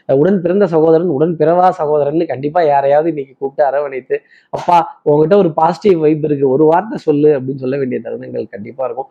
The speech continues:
ஒரு வார்த்தையா இருந்தாலும் திருவார்த்தையா இருக்கட்டும். நான் இன்னைக்கு கேட்கிற வார்த்தைகள் எல்லாமே பாசிட்டிவா இருக்கணும் அப்படின்னு,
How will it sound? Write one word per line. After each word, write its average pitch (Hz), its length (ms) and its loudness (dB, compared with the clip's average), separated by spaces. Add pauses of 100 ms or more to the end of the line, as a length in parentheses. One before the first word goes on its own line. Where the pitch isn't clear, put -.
(220)
ஒரு 135 200 4
வார்த்தையா 190 400 4
இருந்தாலும் 160 380 0
திருவார்த்தையா 180 580 2
இருக்கட்டும். 160 400 -4 (200)
நான் 185 200 0
இன்னைக்கு 190 340 2
கேட்கிற 220 380 2
வார்த்தைகள் 170 420 0
எல்லாமே 170 540 4
பாசிட்டிவா 196 680 2
இருக்கணும் 175 580 2 (140)
அப்படின்னு, 147 340 0